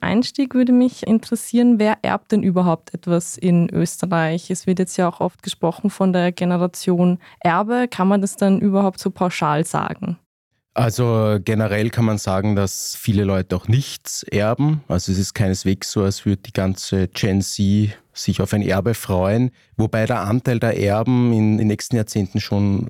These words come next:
Speaker 2: stark wachsen wird. Einfach weil die Gesellschaft, wie wir wissen, überaltert. Viele Leute in Pension gehen, die ganze Babyboomer-Generation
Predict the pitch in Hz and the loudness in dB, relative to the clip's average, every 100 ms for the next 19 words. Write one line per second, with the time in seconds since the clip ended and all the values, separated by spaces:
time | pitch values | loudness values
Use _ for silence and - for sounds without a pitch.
0 | 101 - - 90 95 95 85 - - 117 | -6 -6 -2 -2 -2 -4 -6 -6 -4 0
1 | 104 120 160 - - _ _ - - 113 | 2 2 0 -4 -20 _ _ -14 -4 -2
2 | 127 107 107 107 - 104 107 107 101 - | -2 0 0 0 0 -2 0 -2 -2 -2
3 | 113 104 104 - 117 110 104 104 - 117 | 0 2 0 0 -2 0 -2 -2 0 -2
4 | - - 107 104 104 107 104 101 113 127 | -2 -2 0 2 0 0 0 0 0 0
5 | 117 110 110 107 98 98 - 101 110 - | 2 2 2 0 -2 -4 -2 0 0 2
6 | 107 104 104 98 98 - 104 101 104 | 0 2 0 -2 -4 -2 0 0 0